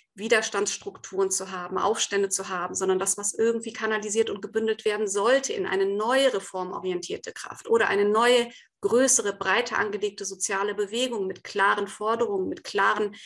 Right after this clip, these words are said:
sozusagen Prinzipien, die zu verfolgen wären.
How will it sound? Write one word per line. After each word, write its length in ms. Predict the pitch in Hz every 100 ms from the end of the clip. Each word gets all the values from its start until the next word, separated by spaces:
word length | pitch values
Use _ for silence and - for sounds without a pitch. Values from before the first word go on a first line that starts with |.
| - -
sozusagen 400 | - 190 214 208
Prinzipien, 600 | 208 208 - 226 226 214
die 100 | 202
zu 120 | - -
verfolgen 580 | 202 - 220 254 247
wären. 320 | 190 190 196